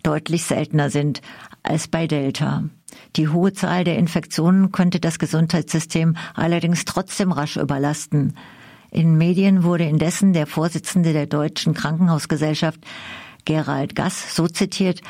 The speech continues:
als habe er eine Neubewertung der Lage gefordert oder die Impfpflicht in Frage gestellt. Im Handelsblatt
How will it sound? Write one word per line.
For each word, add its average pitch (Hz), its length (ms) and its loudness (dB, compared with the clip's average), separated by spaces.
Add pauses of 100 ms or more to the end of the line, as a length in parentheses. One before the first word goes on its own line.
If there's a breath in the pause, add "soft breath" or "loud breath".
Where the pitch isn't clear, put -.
als - 280 -4
habe 151 280 -2
er 165 400 -2
eine 165 160 4
Neubewertung 151 800 0
der 147 160 0
Lage 147 320 0
gefordert 170 560 -2 (260 loud breath)
oder 180 360 2
die 156 160 -2
Impfpflicht - 680 -2
in 143 100 0
Frage 143 360 -4
gestellt. 143 560 -2 (600 loud breath)
Im 143 320 0
Handelsblatt - 1120 -2